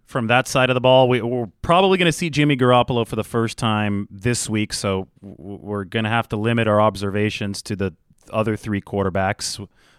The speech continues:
which was, uh, Nick Mullens, C J Beathard, and Wilton Speight. But, um,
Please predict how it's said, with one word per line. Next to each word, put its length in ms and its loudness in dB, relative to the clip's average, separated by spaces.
which 200 -10
was, 240 -6
uh, 140 -2
Nick 200 -2
Mullens, 380 2
C 160 -6
J 140 -2
Beathard, 340 -2
and 100 -8
Wilton 280 -10
Speight. 540 0
But, 260 0
um, 280 2